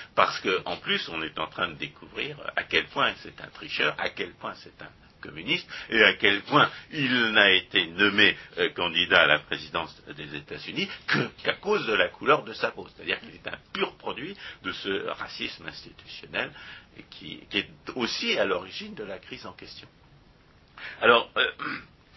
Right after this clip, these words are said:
la, le socialisme est tellement la cause de la crise en question que je me suis fait la réflexion que,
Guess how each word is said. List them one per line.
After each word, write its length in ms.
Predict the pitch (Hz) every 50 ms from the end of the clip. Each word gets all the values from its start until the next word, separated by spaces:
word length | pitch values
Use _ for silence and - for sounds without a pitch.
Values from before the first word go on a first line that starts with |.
| - - - - - - - _ _ _ _ _ _ - - - _ _ 104
la, 680 | 101 98 95 92 - 73 65 - - - - - - - - _ - - - - - - - - - _ _ - - - 165 185
le 100 | 185 170
socialisme 680 | - - 220 208 - - 202 190 170 151 147 - 101
est 180 | - - - -
tellement 360 | - 240 214 170 139 117 101
la 140 | 85 80 82
cause 320 | - - 85 78 76 73
de 80 | 78 76
la 120 | - 73
crise 300 | - - - - - -
en 80 | 78 -
question 320 | - - - - 320 285
que 60 | -
je 40 | 123 117
me 60 | 98
suis 160 | - - -
fait 100 | - 131
la 120 | 120 92 78
réflexion 540 | 80 76 - - - 78 - - 226 233 - -
que, 180 | - 156 151